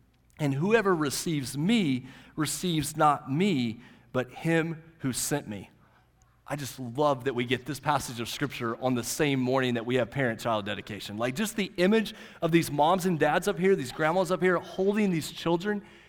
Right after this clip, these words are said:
how these children are received and valued. What's going on in these verses?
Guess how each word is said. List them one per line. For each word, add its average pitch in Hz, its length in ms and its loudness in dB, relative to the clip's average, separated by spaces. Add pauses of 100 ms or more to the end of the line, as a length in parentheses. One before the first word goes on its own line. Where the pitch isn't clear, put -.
(560)
how 160 140 0
these 175 220 -2
children 190 340 0
are 147 80 4
received 190 840 -4
and 117 160 -2
valued. 175 520 -2 (680)
What's 262 200 0
going 254 280 2
on 185 180 4
in 135 100 0
these 120 180 -2
verses? - 560 -6